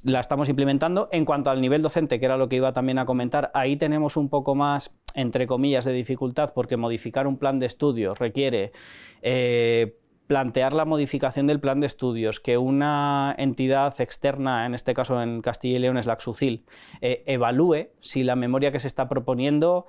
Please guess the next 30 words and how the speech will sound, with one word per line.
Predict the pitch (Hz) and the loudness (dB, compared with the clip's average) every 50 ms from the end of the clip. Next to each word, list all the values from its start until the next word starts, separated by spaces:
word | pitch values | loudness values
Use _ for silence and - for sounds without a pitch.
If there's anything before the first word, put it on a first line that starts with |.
| - - _ _ - | -12 -20 _ _ -2
cumple | 143 143 147 139 - 151 156 160 | 0 0 0 0 2 2 2 2
con | 151 139 127 | 2 0 0
una | 131 135 135 | 0 0 -2
serie | 123 - 135 127 135 | -2 -2 -2 0 0
de | 131 131 | 0 0
criterios | 127 - 123 110 127 123 131 131 120 | -2 -4 -4 -2 0 0 0 0 0
de | 131 123 | -2 -2
calidad | - 123 120 117 120 131 - - | -2 -2 0 0 0 0 0 -2
o | 131 | -4
no. | 120 117 107 | -4 -4 -6
Y | 101 - | -8 -6
cuando | - 113 110 104 107 107 | -4 -4 -4 -2 -2 0
la, | 107 104 104 101 104 104 104 101 104 104 104 - - | 0 2 2 2 0 0 0 -2 -4 -4 -6 -8 -8
eh, | 107 107 107 104 101 | -8 -8 -6 -4 -4
axucil | 104 104 - - 107 - - 131 135 | -6 -6 -6 -10 -8 -4 -2 0 0
dice | 135 131 - 143 | 0 -2 -2 -2
que | 139 139 | -2 -2
sí, | 127 - 175 | -2 0 0
entonces | 185 170 135 - 120 131 131 120 | 0 0 -2 -4 -4 -2 -2 0
ya | 131 143 | -2 -2
se | - 135 | -2 -4
implanta | 117 107 107 131 120 120 120 - 143 151 156 - _ _ _ _ _ _ _ _ _ _ _ - - - | -6 -4 -2 -2 -2 -2 -2 -2 -2 -4 -4 -8 _ _ _ _ _ _ _ _ _ _ _ -12 -8 -6
esa | 147 131 - 139 | -4 -2 0 0
modificación | 135 131 127 127 113 - 135 117 - 151 - - 139 147 | 0 0 0 0 -2 -2 -2 -2 -2 -2 0 0 0 0
en | 147 135 | 0 0
el | 120 104 | -2 -4
plan | - 123 120 120 | -4 -4 -4 -2
de | 117 | -4
estudios. | 101 - - 113 104 95 85 - - - - - | -6 -8 -6 -6 -6 -6 -6 -10 -14 -16 -8 -4
Entonces, | 127 135 135 160 156 139 - 123 110 - - - | -2 0 2 0 0 0 0 0 0 0 -4 -10